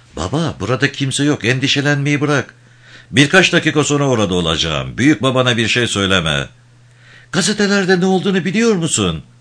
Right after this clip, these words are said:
"Bunu daha sonra konuşuruz." Aize'yi yerine koyarken bir yandan da Raykov'u öldürdüğünün henüz açıklanmamasına sevindi. Polisin bu konudan haberi olsa bile Wallander geri dönünceye değin bu bilgiyi açıklamayacaktı.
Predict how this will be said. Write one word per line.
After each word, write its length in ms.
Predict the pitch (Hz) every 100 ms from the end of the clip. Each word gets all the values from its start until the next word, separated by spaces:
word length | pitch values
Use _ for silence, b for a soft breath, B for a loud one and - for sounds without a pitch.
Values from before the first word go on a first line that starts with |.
| - b b b
"Bunu 280 | 104 147 135
daha 180 | 135 131
sonra 300 | 123 107 98
konuşuruz." 720 | 101 92 92 82 76 69 - - - B B B B B B
Aize'yi 540 | 127 170 170 185 175
yerine 320 | 156 147 143
koyarken 580 | 139 87 73 80 101 95
bir 140 | 135 135
yandan 480 | 143 123 139 151
da 140 | 139 113
Raykov'u 500 | 127 151 110 110 107
öldürdüğünün 720 | 87 73 87 73 80 80 101
henüz 300 | 110 147 131
açıklanmamasına 960 | 131 127 101 127 127 107 104 101 107 101
sevindi. 640 | 87 80 78 71 71 64 B B B B -
Polisin 480 | 151 185 185 180 156
bu 100 | 175
konudan 360 | 92 76 92
haberi 320 | 87 90 85
olsa 400 | 92 87 85 120
bile 220 | 78 76 85
Wallander 640 | 101 123 131 143 131 135
geri 320 | 90 127 139
dönünceye 580 | 95 120 110 82 82 73
değin 340 | 80 87 85
bu 180 | 110 139
bilgiyi 380 | 139 101 117 110
açıklamayacaktı. 1200 | - 101 78 101 85 80 78 78 78 76 69 69